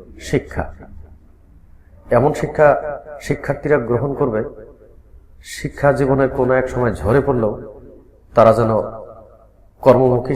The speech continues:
শিক্ষায় সম্পৃক্ত হরে-, হতে পারে, সেই বিষয়টিকে এখানে গুরুত্ব প্রদান করা হয়েছে। সম্মানিত ভিউয়ার্স, শিক্ষাক্রমের পরিবর্তনে রয়েছে প্রেক্ষাপট। পরিবর্তনের প্রেক্ষাপটগুলো এখন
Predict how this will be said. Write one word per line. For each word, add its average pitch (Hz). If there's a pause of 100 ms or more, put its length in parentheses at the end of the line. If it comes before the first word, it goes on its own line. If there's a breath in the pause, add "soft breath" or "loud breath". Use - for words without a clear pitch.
শিক্ষায় 117 (360)
সম্পৃক্ত 117 (100)
হরে-, 107 (120)
হতে 104
পারে, 101 (460)
সেই 123 (100)
বিষয়টিকে 113 (160)
এখানে 92 (380)
গুরুত্ব 113 (100)
প্রদান 80
করা 78
হয়েছে। - (1040)
সম্মানিত 117 (120)
ভিউয়ার্স, 135 (320)
শিক্ষাক্রমের 175 (200)
পরিবর্তনে 160
রয়েছে 147 (100)
প্রেক্ষাপট। 90 (840)
পরিবর্তনের 131
প্রেক্ষাপটগুলো 127 (460)
এখন 104